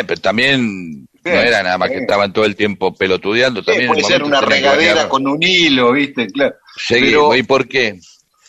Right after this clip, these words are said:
Speaker 2: ¿por qué
Speaker 1: Te va
Speaker 2: se
Speaker 1: a
Speaker 2: duchaba
Speaker 1: sorprender.
Speaker 2: mucho? Y no sé, eh, transpiraba mucho.
Speaker 1: Al ducharse.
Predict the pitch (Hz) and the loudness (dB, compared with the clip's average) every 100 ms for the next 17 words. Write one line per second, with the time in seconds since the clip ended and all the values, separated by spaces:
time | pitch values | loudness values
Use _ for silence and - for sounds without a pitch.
0 | _ _ _ 123 113 - 127 147 151 127 | _ _ _ -6 -6 0 2 2 0 0
1 | 170 123 104 98 175 - 160 139 135 185 | 0 0 -2 0 0 2 2 0 0 0
2 | 156 98 95 107 98 101 98 - _ _ | 0 -2 -2 0 0 -2 -6 -12 _ _
3 | _ 127 117 - 131 165 147 175 175 131 | _ -4 -4 0 2 4 2 2 0 -2
4 | 98 69 _ _ _ _ _ - 92 90 | -6 -10 _ _ _ _ _ -12 -4 0
5 | 95 - 139 117 - 87 | 0 2 0 0 -4 -8